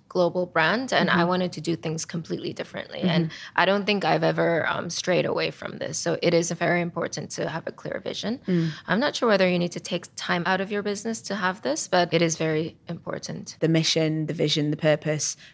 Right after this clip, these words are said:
Speaker 2: comes from the reason why you started in the first
Speaker 1: Mm-hmm.
Speaker 2: place, right? So
Speaker 1: Yeah.
Speaker 2: that could be a really good,
Speaker 1: Yeah.
Speaker 2: a good place to start.
Speaker 1: And I think the vision just comes. It needs
Speaker 2: Yeah.
Speaker 1: to be something, like, you really believe in, you're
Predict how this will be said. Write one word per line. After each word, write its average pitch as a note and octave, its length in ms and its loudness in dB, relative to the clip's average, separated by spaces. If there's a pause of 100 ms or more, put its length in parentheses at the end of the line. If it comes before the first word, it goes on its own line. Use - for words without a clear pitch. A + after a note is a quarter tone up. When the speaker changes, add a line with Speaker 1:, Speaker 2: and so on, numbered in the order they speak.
Speaker 2:
comes F3+ 220 6
from E3 100 2
the D3 80 2
reason D3+ 240 2
why C#3+ 120 4
you C#3+ 80 0
started D3+ 340 2
in B2+ 60 0
the C#3+ 80 -4
first D#3 260 2
Speaker 1:
Mm-hmm. G#3 80 0
Speaker 2:
place, G#3 240 0
right? - 260 0
So D#3+ 240 2
Speaker 1:
Yeah. F3 260 2
Speaker 2:
that - 240 2
could - 120 -4
be G#2 80 2
a C3+ 40 4
really C3+ 180 -2
good, D3 160 0
Speaker 1:
Yeah. F3 100 -8 (160)
Speaker 2:
a - 80 -4
good D3+ 160 -2
place D3 260 0
to - 60 -8
start. C3+ 500 4
Speaker 1:
And G3 140 4
I A#3+ 100 4
think - 220 -4
the A#3 100 8
vision F3 380 6
just F3+ 240 -2
comes. G3 480 -4 (160)
It - 180 6
needs E3+ 160 10
Speaker 2:
Yeah. D3+ 80 8
Speaker 1:
to D3 60 6
be F3+ 60 2
something, E3+ 380 -2 (300)
like, E3+ 200 -6
you E3+ 140 2
really E3 360 4
believe D#3 440 -4
in, - 240 -6
you're D#3 160 -4